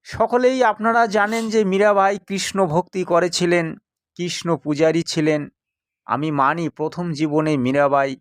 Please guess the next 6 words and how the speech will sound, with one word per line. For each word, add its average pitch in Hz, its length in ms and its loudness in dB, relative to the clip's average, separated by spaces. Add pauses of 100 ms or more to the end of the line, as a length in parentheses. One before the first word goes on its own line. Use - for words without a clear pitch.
(120)
কৃষ্ণ 139 380 -8
ভক্ত - 400 -8
ছিলেন, 98 500 -6 (680)
কিন্তু 262 400 -2
পরবর্তীতে 220 840 2
মীরাবাই 175 680 2